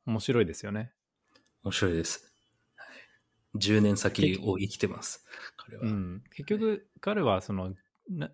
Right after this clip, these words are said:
Speaker 1: ゲームを作るんですかね。一応、プロダクトとしては。
Speaker 2: そうですね。今はもうゲームメインだと思いますね。トポロジーで。はい。
Speaker 1: うん。なるほど。面白いですね。いや、なんかあの、僕が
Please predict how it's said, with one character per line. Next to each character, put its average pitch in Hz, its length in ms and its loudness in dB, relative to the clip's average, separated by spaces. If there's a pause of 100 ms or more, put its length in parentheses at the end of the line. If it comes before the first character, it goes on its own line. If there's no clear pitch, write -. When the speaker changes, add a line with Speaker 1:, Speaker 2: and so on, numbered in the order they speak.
Speaker 1:
ゲ 156 260 2
ー 196 40 4
ム 202 240 6
を 196 120 2
作 - 380 0
る 113 180 4
ん 80 60 -4
で 82 100 -6
す - 60 -10
か 104 140 -2
ね。 110 240 0 (600)
一 107 240 0
応、 90 160 2
プ - 120 0
ロ 107 120 6
ダ 101 100 4
ク - 80 -10
ト 104 80 2
と - 100 -6
し - 100 -8
て - 100 -2
は。 87 100 -2 (1120)
Speaker 2:
そ 208 200 4
う - 20 6
で 127 60 4
す - 100 -4
ね。 120 80 -2
今 180 220 4
は 117 120 4
も 101 380 -2 (120)
う - 80 -20
ゲ 110 200 0
ー - 20 0
ム 120 120 2
メ 127 160 0
イ 113 80 0
ン 90 160 -6
だ - 100 -16
と - 100 -14
思 82 120 -10
い 82 40 -8
ま 87 120 -6
す - 120 -10
ね。 85 60 -8
ト - 100 -18
ポ 110 140 0
ロ 98 100 2
ジ 80 120 -6
ー 80 100 -12
で。 - 300 -16 (360)
は - 180 -8
い。 - 20 -2
Speaker 1:
う 123 60 6
ん。 107 520 4 (1300)
な 104 180 2
る 92 80 0
ほ 95 100 0
ど。 90 300 -2 (1300)
面 127 120 4
白 135 160 4
い - 20 6
で 110 40 2
す 110 100 -2
ね。 110 60 0
い - 20 4
や、 139 100 4
な 165 100 2
ん 160 60 -2
か 117 120 0
あ 107 40 0
の、 104 440 -2
僕 127 260 -6
が 170 360 0